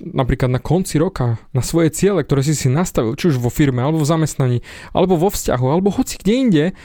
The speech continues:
a nesplnil si dokopy nič. Si povieš: „Do prdele, ale to prečo? To nejde. Ja som tak sa snažil, ja som tak makal, toľko som robil a predsa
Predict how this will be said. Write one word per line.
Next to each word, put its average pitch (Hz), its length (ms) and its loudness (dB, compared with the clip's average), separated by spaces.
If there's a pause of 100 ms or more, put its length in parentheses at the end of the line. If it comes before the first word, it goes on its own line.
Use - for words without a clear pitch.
(340)
a 196 160 0
nesplnil 185 640 0
si 160 160 -2
dokopy 135 400 0
nič. 233 400 0 (240)
Si - 80 -4
povieš: 127 160 2
„Do 120 160 0
prdele, 151 320 2
ale 147 160 0
to - 80 -2
prečo? - 400 -2
To 147 160 0
nejde. 170 560 2 (240)
Ja 202 80 2
som 175 160 0
tak - 240 -2
sa 185 80 0
snažil, 185 480 2
ja 170 80 0
som 180 140 0
tak 185 160 -2
makal, 180 480 2
toľko 202 240 -2
som 190 240 2
robil 196 400 2 (240)
a - 80 -4
predsa 208 560 -2